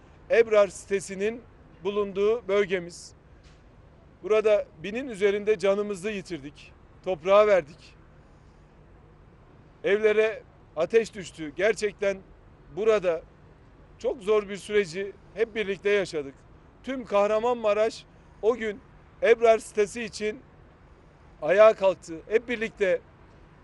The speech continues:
tek yürek olduk ve buradan bir tane vatandaşımızı daha canlı kurtarabilir miyizin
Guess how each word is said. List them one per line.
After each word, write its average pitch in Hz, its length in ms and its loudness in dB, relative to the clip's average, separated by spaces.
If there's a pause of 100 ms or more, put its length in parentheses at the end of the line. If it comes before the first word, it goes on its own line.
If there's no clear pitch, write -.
tek 226 220 2
yürek 220 260 2
olduk 202 300 -2
ve 196 160 -2
buradan 196 460 0
bir 269 100 -4
tane 220 380 0
vatandaşımızı 214 840 -4
daha 190 320 2 (500)
canlı 208 360 0
kurtarabilir 214 640 -2
miyizin 202 540 -8